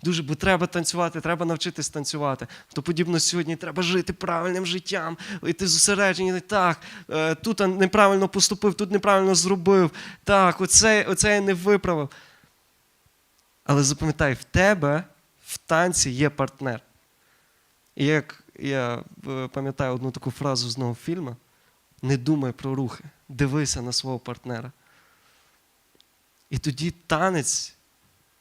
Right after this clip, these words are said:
якби, е, отримає реальний смисл, бо танець був створений для задоволення. Боже царство створене не для того, щоб забрати від тебе той гріх, який ти любиш. Воно створене для твого задоволення.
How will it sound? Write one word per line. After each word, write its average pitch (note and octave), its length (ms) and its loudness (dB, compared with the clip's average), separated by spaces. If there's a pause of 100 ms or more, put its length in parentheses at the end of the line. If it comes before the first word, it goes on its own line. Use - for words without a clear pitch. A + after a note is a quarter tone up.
(320)
якби, C3+ 440 -4 (400)
е, B2+ 60 -10 (540)
отримає D#3 760 0
реальний D3 540 2
смисл, C#3+ 440 -4 (100)
бо C#3 140 -4
танець F3+ 520 0
був C#3 160 -8
створений C#3 600 -2
для B2 380 -4 (180)
задоволення. B2+ 720 -4 (340)
Боже C#3+ 320 4
царство D3+ 640 0 (720)
створене D3+ 580 2
не D3+ 140 2
для C#3 140 0
того, G3 320 2
щоб C#3 180 0
забрати D3 520 4
від C#3+ 140 4
тебе C#3+ 240 2
той C#3+ 160 0
гріх, C#3 260 2
який C3+ 220 -14
ти - 140 -14
любиш. B2 380 -8 (300)
Воно D3 240 -2
створене C#3+ 600 2
для B2 240 -2
твого C#3 380 -2
задоволення. B2 680 -6